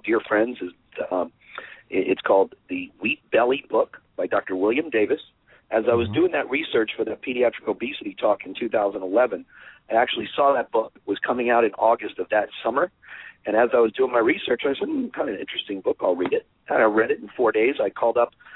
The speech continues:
Speaker 1: what I thought was gonna be some office manager, and I ended up getting Doctor Davis on the phone. And a few months later, I was sitting in his office for a day and a half learning all the amazing things of what gluten is.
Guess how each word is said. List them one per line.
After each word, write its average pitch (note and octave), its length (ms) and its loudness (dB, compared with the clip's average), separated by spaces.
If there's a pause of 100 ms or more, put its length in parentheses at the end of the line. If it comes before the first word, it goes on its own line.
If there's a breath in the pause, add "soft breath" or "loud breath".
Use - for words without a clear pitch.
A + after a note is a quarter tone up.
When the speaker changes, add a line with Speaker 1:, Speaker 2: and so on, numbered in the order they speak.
(540 loud breath)
Speaker 1:
what A2 120 4
I A2+ 100 4
thought D3+ 300 2
was A2+ 160 -4
gonna G#2 140 -4
be G#2 220 -8
some A2 380 -4
office A#2+ 420 2
manager, G2+ 360 -2
and A#2 80 -4
I A2+ 80 4
ended A#2 180 0
up A2+ 140 0
getting G#2+ 220 -2
Doctor G#2+ 280 -2
Davis B2+ 360 0
on G2+ 120 0
the F#2+ 140 -6
phone. G#2+ 280 0
And G#2+ 200 -4
a G2+ 40 -4
few D3 200 -8
months G2 260 -10
later, B2+ 260 4
I A2 60 2
was A2 220 -2
sitting C3 200 -2
in A#2 80 -2
his A2 140 -4
office A2+ 420 0
for G#2 120 -4
a - 40 -10
day A2 200 0
and A2 80 0
a G2 80 -2
half A2+ 320 0 (160)
learning A2+ 340 -2 (260)
all B2 200 4
the C3 120 -4 (120)
amazing D#3+ 400 -16 (100)
things A#2 380 -18 (460 soft breath)
of G2+ 160 -4
what - 140 -12 (100)
gluten B2 420 -10
is. A#2+ 240 -4